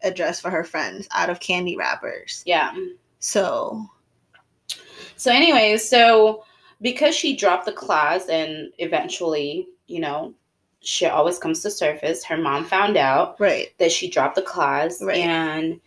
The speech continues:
Speaker 2: her mom got upset because it is her mom's passion, and, you know, she was very proud of Kimmy to finally get accepted into this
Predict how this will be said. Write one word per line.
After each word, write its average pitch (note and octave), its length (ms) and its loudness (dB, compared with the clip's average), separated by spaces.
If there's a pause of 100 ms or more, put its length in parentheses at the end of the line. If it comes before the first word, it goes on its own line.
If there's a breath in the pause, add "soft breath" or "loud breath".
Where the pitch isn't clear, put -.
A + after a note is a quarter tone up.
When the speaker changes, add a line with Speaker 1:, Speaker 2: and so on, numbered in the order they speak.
(280 soft breath)
Speaker 2:
her - 120 -2
mom G3 240 4
got G#3+ 160 4
upset F#3 580 0
because E3+ 800 -2 (800)
it E3+ 100 2
is E3 380 4 (600)
her - 280 0
mom's F#3+ 340 2
passion, D3+ 800 -2
and, D3 540 -2
you E3+ 100 -2
know, D#3+ 140 0
she E3+ 180 -2
was D#3+ 120 0
very E3 280 4
proud F#3+ 240 2
of F3+ 140 -2
Kimmy D#3+ 640 0
to F3 200 -2
finally E3+ 360 2
get F3 160 2
accepted E3 540 -2
into D#3+ 320 -4
this D#3 260 0